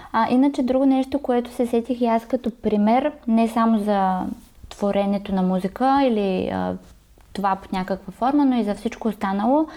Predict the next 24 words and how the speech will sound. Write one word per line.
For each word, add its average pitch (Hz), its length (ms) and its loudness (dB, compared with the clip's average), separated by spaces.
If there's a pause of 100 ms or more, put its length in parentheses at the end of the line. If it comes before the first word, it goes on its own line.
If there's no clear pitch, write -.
(400)
Случаите, 269 400 0
в 247 100 -8
които 285 540 0 (400)
правиш 240 420 0
нещо 220 520 -2
и 294 140 0
твоите 254 380 -2
близки 226 500 -2
и 262 120 -2
познати 190 720 -2 (480)
ти 277 100 0
искат 285 320 -2
отстъпка, - 680 -6
т.е. 240 300 0
искат 240 220 -2
да 247 80 2
го 226 160 2
получат 240 400 -2
с 240 140 -4
някаква 233 400 -2
отстъпка, 233 460 -2
защото 240 380 -4
сте - 180 -2
близки. 233 720 0